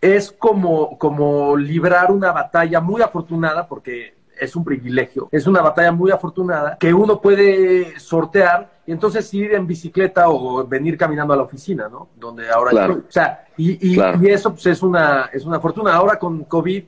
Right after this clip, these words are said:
Speaker 1: no sé, o sea, no se siente el tráfico y, y, y no puede uno creer que se hagan cinco minutos en estos recorridos que normalmente haríamos veinticinco minutos o media hora, ¿no? Pero
Speaker 2: Claro,
Speaker 1: eso,
Speaker 2: bueno.
Speaker 1: eso además permite que durante semanas o de repente un mes por ahí, tú te mantienes en tu, en tu lugar de trabajo y de, y de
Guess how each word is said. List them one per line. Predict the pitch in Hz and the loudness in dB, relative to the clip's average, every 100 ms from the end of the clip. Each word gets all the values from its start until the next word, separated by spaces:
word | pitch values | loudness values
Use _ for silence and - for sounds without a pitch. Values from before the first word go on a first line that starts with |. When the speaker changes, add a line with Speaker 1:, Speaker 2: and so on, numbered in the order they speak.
| - | -8
Speaker 1:
no | 170 180 | -4 -2
sé, | 180 180 | -2 -4
o | 170 | -2
sea, | 165 - - - - | -4 -4 -16 -16 -2
no | 180 | -2
se | 185 | 0
siente | 165 180 170 | 0 -2 -2
el | 160 | -4
tráfico | 190 175 165 185 180 | 0 -2 -2 0 0
y, | 165 165 | 0 -4
y, | 165 160 165 | -12 -6 -4
y | 165 | 0
no | 180 185 | 0 2
puede | 196 180 | 2 2
uno | 180 180 | 0 0
creer | 160 156 160 | 0 2 0
que | 156 | -2
se | 135 156 | -4 -2
hagan | 156 147 143 | -2 -6 -8
cinco | 175 170 | -4 -2
minutos | 143 147 160 127 | -2 -4 -8 -12
en | 135 | -10
estos | 139 151 131 | -6 -4 -4
recorridos | 127 135 143 139 | -4 -4 -4 -4
que | 135 123 - - - _ _ _ | -2 -2 -6 -20 -20 _ _ _
normalmente | - 147 147 170 165 160 156 | -2 2 2 2 0 0 0
haríamos | 147 147 143 135 - | 0 0 0 -6 -6
veinticinco | 131 123 - - 143 139 | -8 -8 -14 -10 -4 -4
minutos | 127 135 - - | -4 -8 -10 -10
o | |
media | 117 117 123 | -6 -2 0
hora, | 120 90 | 0 -4
¿no? | 95 - | -6 0
Pero | 208 214 | 2 4
Speaker 2:
Claro, | - 120 | 4 2
Speaker 1:
eso, | - | 2
Speaker 2:
bueno. | 151 123 | 2 0
Speaker 1:
eso | 190 220 | 0 -2
además | 208 202 202 - | -2 -2 -4 -4
permite | 208 202 233 190 151 165 | -4 -2 -4 -10 -10 -8
que | - 147 | -6 -4
durante | 151 156 156 160 151 - | -2 -2 -2 -2 -2 -4
semanas | - 156 185 220 214 - | -6 -2 0 0 -2 -2
o | 160 156 151 | -2 0 0
de | 147 | -2
repente | 139 185 185 190 180 | -4 -4 -2 0 0
un | 185 190 | 0 -2
mes | 190 185 | -2 -2
por | 196 | 0
ahí, | 175 165 | 2 0
tú | - 202 220 226 | -4 -8 -6 -2
te | 226 | 0
mantienes | 185 165 214 220 | 0 0 0 0
en | 185 160 | -2 -2
tu, | - 170 175 | -4 -4 0
en | 160 151 | -2 -2
tu | - 175 165 151 147 | -2 2 2 2 0
lugar | 151 196 233 | 2 2 0
de | 220 | 0
trabajo | 170 156 151 - 156 | 0 2 0 -2 -8
y | 135 127 | -10 -12
de, | 120 117 110 107 101 | -14 -14 -14 -16 -20
y | 120 | -16
de | 113 113 | -12 -10